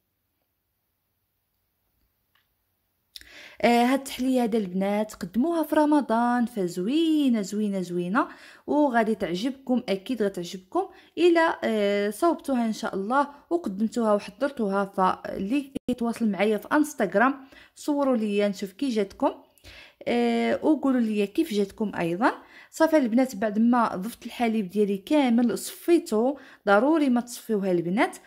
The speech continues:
كتخلطوا جيدا البنات، ثم، آه، نرجعوا الكسرون كيف ما كتشوفوا باش نردوا للعافيه يطيب، لان ضروري خصنا الخليط ديالنا يعقد،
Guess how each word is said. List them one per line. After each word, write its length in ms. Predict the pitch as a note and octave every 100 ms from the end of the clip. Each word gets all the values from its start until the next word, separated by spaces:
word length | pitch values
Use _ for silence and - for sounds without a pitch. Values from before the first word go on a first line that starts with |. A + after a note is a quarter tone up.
| - - -
كتخلطوا 640 | A#3 - - D#4+ D4 B3
جيدا 680 | A3+ D#4+ D4+ C4+ G#3 A3 G#3
البنات، 520 | F#3 F#3 G3 A#3+ C4+
ثم، 320 | - G#3+ G#3 C4 D4+ -
آه، 380 | F#3+ F#3+ F#3 -
نرجعوا 480 | A3 C4 A3+ G#3 G#3
الكسرون 600 | G3 C#4 B3+ A3+ B3+ B3+
كيف 280 | - G#3+
ما 120 | G#3+ G3
كتشوفوا 520 | F#3+ - F3+ F3+ G4+ - - _ _ - -
باش 280 | G3 C#4 C4
نردوا 420 | B3 A3 - C4+
للعافيه 520 | A3 F3+ A3+ A#3 B3+
يطيب، 360 | G#3 - D#3+ - - - - G3
لان 380 | G3+ A3 A#3
ضروري 560 | G#3 F#3+ A3+ D4+ D4 C#4+
خصنا 400 | C4 - A3+ G#3
الخليط 460 | G3 - D#4 D#4 A#3
ديالنا 480 | F#3+ C4 A#3 A#3+
يعقد، 440 | G#3+ D#3 F3+ E4